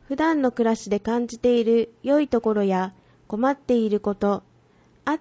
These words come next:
たらいいなと感じるところを、テーブルを囲み、ユンタク会のように話し合いました。皆さんから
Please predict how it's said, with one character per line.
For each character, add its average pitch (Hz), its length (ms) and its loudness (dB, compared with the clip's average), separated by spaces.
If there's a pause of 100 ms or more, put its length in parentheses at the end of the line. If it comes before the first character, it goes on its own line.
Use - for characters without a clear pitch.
た 311 100 2
ら 240 120 4
い - 80 -8
い 240 220 -2
な 226 260 -2 (120)
と 214 120 -4
感 247 240 0
じ 262 120 -2
る 269 120 2
と 262 100 -2
こ 277 160 0
ろ 254 160 2
を、 196 240 2 (340)
テ 277 200 0
ー 277 40 -2
ブ 294 120 0
ル 294 180 4
を 269 100 2
囲 269 240 2
み、 208 320 0 (460)
ユ 277 160 0
ン 311 60 -2
タ 330 140 0
ク 339 120 -2
会 294 240 0
の 233 140 2
よ 226 180 4
う 214 60 2
に 190 400 -2
話 233 320 -4
し 262 120 -2
合 254 100 0
い 254 80 0
ま 254 160 -2
し - 120 -14
た。 190 300 -4 (1500)
皆 277 220 0
さ 302 180 2
ん 277 120 0
か 220 100 0
ら 190 240 0